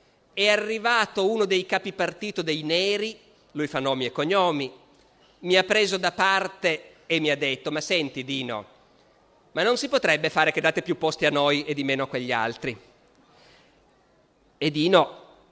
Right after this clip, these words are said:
di fronte a questa cosa, è indignato, perché voi capite che questa politica, io la sto raccontando come una politica, ma poi la parte che si trova in minoranza rischia che un bel giorno gli fanno la pelle fisicamente, perché quello è, come dire, lo sbocco poi delle rivalità.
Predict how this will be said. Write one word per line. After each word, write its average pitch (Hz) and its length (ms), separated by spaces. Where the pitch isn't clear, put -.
di 131 140
fronte 151 320
a - 20
questa 139 240
cosa, 151 240
è - 20
indignato, 131 500
perché 127 200
voi 160 140
capite 165 360
che - 140
questa 147 240
politica, 127 680
io 185 160
la 170 60
sto 151 120
raccontando 147 440
come 139 160
una 131 100
politica, 131 460
ma 135 100
poi 160 160
la 139 120
parte 175 280
che 156 80
si 156 100
trova 156 200
in 147 80
minoranza 120 840
rischia 180 360
che - 80
un 151 120
bel 165 120
giorno 160 260
gli 160 120
fanno 139 240
la 117 80
pelle 143 420
fisicamente, 127 880
perché 135 280
quello 165 380
è, 143 220
come 151 200
dire, 160 160
lo 151 120
sbocco 156 600
poi 151 240
delle 139 160
rivalità. 131 500